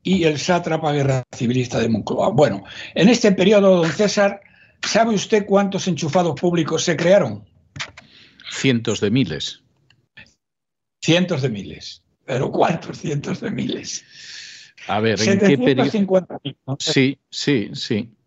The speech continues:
Speaker 2: sí.
Speaker 1: Setecientos cincuenta mil, ¿eh? que no eran necesarios para nada. Eso supone un despilfarro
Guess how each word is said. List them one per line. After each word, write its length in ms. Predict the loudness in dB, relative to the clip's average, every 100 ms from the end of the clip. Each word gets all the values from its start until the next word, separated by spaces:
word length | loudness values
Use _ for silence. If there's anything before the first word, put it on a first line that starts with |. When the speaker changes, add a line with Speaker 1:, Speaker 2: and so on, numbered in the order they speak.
| _
Speaker 2:
sí. 300 | -10 -4 -4 -2
Speaker 1:
Setecientos 760 | -2 0 0 0 -2 -4 -4
cincuenta 520 | 0 0 2 0 2
mil, 320 | 0 0 -4 _ _ _ _
¿eh? 340 | -2 -2 -4 -4
que 180 | 0 2
no 400 | 2 2 -4 _ _ _ _
eran 600 | -6 -2 0 0 -2 -10 _ _
necesarios 800 | 0 0 0 0 2 2 0 -4 -6
para 220 | -2 0 0
nada. 380 | -2 -4 -12 -16 -20 -20 -20 -20 _
Eso 340 | -2 2 2
supone 600 | 2 0 0 2 4 4
un 160 | 6 6
despilfarro 840 | 6 2 0 0 4 4 2 -4